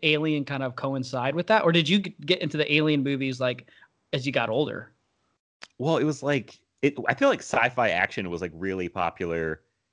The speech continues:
Speaker 2: in the late eighties, early nineties, probably because of stuff like Terminator and Aliens. And it's
Speaker 1: Mm-hmm.
Speaker 2: like,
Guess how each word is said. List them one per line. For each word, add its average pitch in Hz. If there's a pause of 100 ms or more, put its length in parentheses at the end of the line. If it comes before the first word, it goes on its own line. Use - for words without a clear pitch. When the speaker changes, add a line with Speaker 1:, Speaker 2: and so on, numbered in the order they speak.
Speaker 2:
in 87
the 80
late 85
eighties, 82
early 80
nineties, 80
probably 95
because 85
of 82
stuff 85
like 76
Terminator 76 (220)
and 87
Aliens. 78
And 87
it's 82
Speaker 1:
Mm-hmm. -
Speaker 2:
like, 82